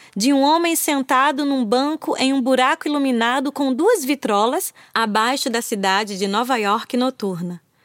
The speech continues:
A foto faz parte de uma série criada para ilustrar o livro Invisible Man, de Ralph Ellison, publicado em mil novecentos e cinquenta e dois.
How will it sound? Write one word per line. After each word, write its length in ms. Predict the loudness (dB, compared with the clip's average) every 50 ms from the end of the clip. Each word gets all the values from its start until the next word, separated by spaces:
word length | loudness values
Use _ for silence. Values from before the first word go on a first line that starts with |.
| _ _ _ _
A 120 | -6 -6
foto 320 | -4 -2 0 0 0 0 0
faz 280 | -2 -2 -2 -2 -2
parte 360 | 0 0 2 2 0 0 -4 -4
de 120 | -2 0
uma 140 | 0 -2 -2
série 360 | -2 -2 -2 0 0 -2 -4
criada 500 | -6 -4 -2 0 2 2 2 0 0 -2
para 220 | -2 -2 -2 -2
ilustrar 560 | 0 -2 -2 -2 -4 -4 -2 0 0 0 0 0
o 60 | -2
livro 400 | -2 -2 -2 -2 -4 -4 -6 -10 _ _ _
Invisible 640 | 0 2 2 2 2 0 0 0 0 2 2 2 2
Man, 320 | 2 0 0 -2 -6 -10 -14 _ _ _
de 140 | -6 -4 -4
Ralph 480 | -2 0 0 2 2 2 0 -2 -4 -2
Ellison, 640 | -2 -2 0 -2 -2 -4 -4 -6 -6 -8 -8 -10 -12 -16 -20 -10 -8
publicado 600 | -6 -4 -2 -4 -4 -2 -2 0 0 0 0 0
em 80 | 0
mil 180 | 0 0 2 0
novecentos 640 | 0 0 -2 -2 -2 0 0 0 0 0 -2 -2 -4
e 60 | -4
cinquenta 520 | -4 -2 -2 -2 -2 -2 -2 -2 -2 -2 -2
e 80 | -2
dois. 540 | -2 -2 -2 -2 -2 -6 -6 -8 -10 -12 -14